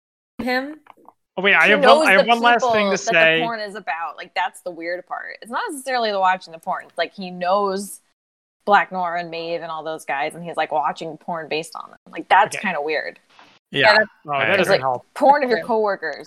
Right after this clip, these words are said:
Speaker 3: It's weird.
Speaker 2: Wait, I'm sorry. I have one last thing to say about superhero porn in real life, which
Speaker 3: Uh-huh.
Speaker 2: is if you Google, well, actually, maybe don't Google. I don't know how you'd find it,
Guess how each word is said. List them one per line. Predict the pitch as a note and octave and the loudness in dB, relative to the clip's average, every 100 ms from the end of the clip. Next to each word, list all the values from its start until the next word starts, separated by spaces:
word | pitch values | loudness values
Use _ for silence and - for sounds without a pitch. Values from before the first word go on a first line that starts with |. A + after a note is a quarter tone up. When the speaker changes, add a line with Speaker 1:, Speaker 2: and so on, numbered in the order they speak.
| - | -16
Speaker 3:
It's | E3 | -6
weird. | G3 F#3 D3+ C#3+ - - _ _ - | -2 0 0 -4 -12 -20 _ _ -6
Speaker 2:
Wait, | D#3 D3+ | 0 2
I'm | D3+ | 2
sorry. | E3+ G3 E3 | 2 4 6
I | |
have | F3 | 6
one | F#3 G3+ | 4 4
last | G#3 G3 | 2 0
thing | G#3 F#3+ | -2 -2
to | |
say | - F#3 | -2 0
about | E3 D3+ C#3+ | 2 2 0
superhero | - E3 D#3+ D3+ E3+ D3+ | -4 -8 -8 -4 -4 -4
porn | D#3+ D3+ D3 | -4 -4 -4
in | C#3 C3 A#2+ | -8 -12 -6
real | C3 | -4
life, | B2 B2 F3 - - _ _ - | 0 0 -2 -6 -20 _ _ -6
which | G#3 | 0
Speaker 3:
Uh-huh. | D#3 C#3+ | 0 0
Speaker 2:
is | B2+ - - | -4 -12 -16
if | - | -4
you | F3 | -4
Google, | C#3 F#3 A3+ G#3 F#3+ F#3+ | 0 2 4 6 4 4
well, | F#3+ G#3 | 4 4
actually, | A3+ G3+ | 4 6
maybe | G3+ F#3+ | 6 6
don't | F3+ | 2
Google. | D3+ D3 C#3 | 2 2 4
I | |
don't | D#3 | 4
know | A3 | 4
how | G3+ G3+ | 4 4
you'd | F#3 | 2
find | - D3 C#3+ B2 | 2 4 4 2
it, | A2 | -4